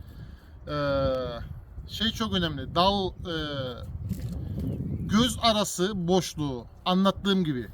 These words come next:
onu mutlaka takip edin. Veriminiz yüksek olması ve bir sonraki senenin, e, meyve sürgünlerinin iyi çıkabilmesi için.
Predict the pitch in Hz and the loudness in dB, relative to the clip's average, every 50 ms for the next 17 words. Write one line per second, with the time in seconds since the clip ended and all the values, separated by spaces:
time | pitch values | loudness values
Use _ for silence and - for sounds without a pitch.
0 | - - - 185 185 202 202 220 226 - 220 175 - 151 147 - 160 170 190 175 | -12 -4 0 2 4 4 4 2 2 0 -2 -2 0 -2 -2 2 2 2 2 2
1 | 214 196 214 202 214 214 190 170 185 180 190 196 190 190 175 156 156 165 151 - | 0 0 0 2 2 4 6 6 6 6 6 4 4 4 2 0 -2 -4 -4 -4
2 | 214 208 196 208 208 202 202 196 - 226 220 208 185 185 185 190 226 233 - - | -4 -4 -2 0 0 2 0 0 0 -2 -2 -4 -4 -2 0 0 0 -2 -6 -10
3 | - - - - - - - - 147 160 240 247 208 - 240 214 185 185 170 - | -14 -12 -10 -10 -10 -10 -8 0 4 6 6 6 6 4 2 2 4 2 2 2
4 | 165 151 - 165 156 156 160 180 226 247 233 - - 185 170 165 160 156 151 151 | 0 0 0 0 2 2 2 0 0 -2 -6 -8 -2 0 2 2 2 2 2 0
5 | 151 147 147 143 139 151 160 170 180 208 254 226 - - 208 180 170 170 160 156 | 0 0 -2 0 0 4 4 6 6 6 4 4 2 0 0 2 4 4 4 4
6 | 151 139 143 160 190 233 247 - - - - - - - - - - 208 208 226 | 2 2 0 0 -2 -2 -4 -8 -14 -16 -16 -16 -14 -16 -16 -4 2 4 6 6
7 | 214 - 220 - 196 190 180 185 180 175 170 - - 127 - 123 95 | 6 4 4 4 4 4 6 4 4 4 4 2 -2 -4 -6 -8 -10